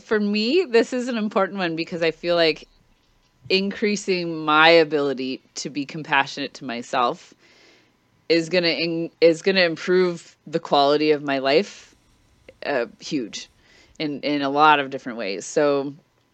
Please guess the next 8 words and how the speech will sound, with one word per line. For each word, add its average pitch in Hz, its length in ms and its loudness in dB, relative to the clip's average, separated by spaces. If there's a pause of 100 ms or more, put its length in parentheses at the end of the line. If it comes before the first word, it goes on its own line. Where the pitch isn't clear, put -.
(1000)
um, 143 640 0 (340)
right 175 200 6
now 175 220 8
it's 160 180 2
really 156 320 8
on 143 120 0
my 139 100 2
radar. 131 540 0